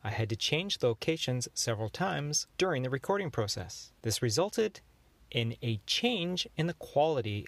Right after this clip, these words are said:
of each of the different cuts, which I actually had to splice together. I apologize, but everything you can hear clearly, it just changes from time to time.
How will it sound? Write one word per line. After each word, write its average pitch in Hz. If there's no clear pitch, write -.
of 107
each -
of 151
the 151
different 117
cuts, -
which -
I 113
actually 113
had 127
to 117
splice -
together. 110
I 107
apologize, 165
but 110
everything 170
you 123
can 208
hear 220
clearly, 202
it 208
just 139
changes 110
from 117
time 101
to 98
time. 104